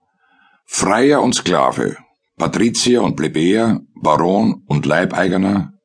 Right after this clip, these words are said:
Zunftbürger und Gesell, kurz Unterdrückter und Unterdrückte, standen in stetem Gegensatz zueinander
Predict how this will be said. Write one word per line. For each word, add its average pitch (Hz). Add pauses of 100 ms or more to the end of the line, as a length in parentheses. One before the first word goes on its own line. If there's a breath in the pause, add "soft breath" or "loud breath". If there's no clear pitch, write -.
(920 soft breath)
Zunftbürger 82
und 69
Gesell, 87
kurz -
Unterdrückter 92 (120)
und 90
Unterdrückte, 87 (460 loud breath)
standen 113
in 95
stetem 131
Gegensatz 98
zueinander 71